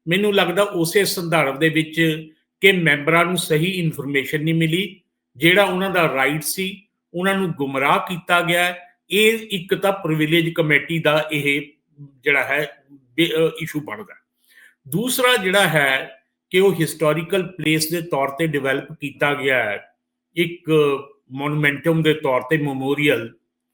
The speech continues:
ਹੁਣ ਹਿਸਟਰੀ ਦੇ ਵਿੱਚ ਕੋਈ, ਕੋਈ ਐਸੀ ਜਿਹੜੀ ਰਿਲਾਇਬਲ ਹਿਸਟੋਰੀਕਲ ਰਾਈਟਿੰਗ ਨਹੀਂ ਹੈ, ਮੈਨੂੰ ਲੱਗਦਾ ਹੈ, ਜਿਹਦੇ ਵਿੱਚ ਇਸ ਗੱਲ ਦਾ ਜ਼ਿਕਰ ਹੋਵੇ।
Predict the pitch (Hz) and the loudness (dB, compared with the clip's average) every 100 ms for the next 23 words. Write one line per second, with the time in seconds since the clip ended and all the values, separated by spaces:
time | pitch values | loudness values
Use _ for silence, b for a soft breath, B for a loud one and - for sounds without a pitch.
0 | _ _ _ _ 214 247 233 160 - 160 | _ _ _ _ -2 2 2 0 -2 -2
1 | 165 - 233 240 233 170 160 156 - 143 | -2 -4 -4 4 6 8 4 0 -2 -2
2 | - - _ _ - 175 196 202 196 - | -2 -12 _ _ -4 4 4 4 0 -6
3 | _ _ _ _ _ 180 202 214 - 160 | _ _ _ _ _ 4 4 4 2 4
4 | 160 - 208 202 190 190 - _ _ - | 4 4 0 2 0 -4 -16 _ _ -20
5 | 139 170 208 190 147 135 143 175 190 185 | -4 0 2 2 2 2 6 8 6 6
6 | 175 139 - _ _ _ _ - 160 - | 2 0 -8 _ _ _ _ -2 -2 -2
7 | 170 160 180 180 208 185 151 147 160 160 | 0 0 0 0 2 2 0 2 0 0
8 | 196 180 165 185 165 151 165 156 143 139 | -2 2 2 2 2 2 2 2 2 0
9 | 127 127 156 _ _ _ _ _ - 127 | 0 0 -6 _ _ _ _ _ -12 -4
10 | 208 202 214 170 185 180 202 170 165 160 | -2 4 4 4 0 -4 -6 0 -2 -2
11 | 143 135 123 151 156 120 113 123 - 101 | -4 -6 -4 -4 -4 -6 -8 -8 -8 -14
12 | - | -16